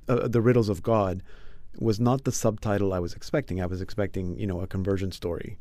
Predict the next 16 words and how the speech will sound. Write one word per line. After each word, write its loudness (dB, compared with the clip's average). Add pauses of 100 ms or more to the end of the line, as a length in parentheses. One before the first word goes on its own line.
or -4
something. -6 (300)
But -2
why, 4 (260)
I -2
mean, 8
hearing 6
you 8
talk 4
now 4
a 0
little 4
bit, 4
I 2
understand 2
why 4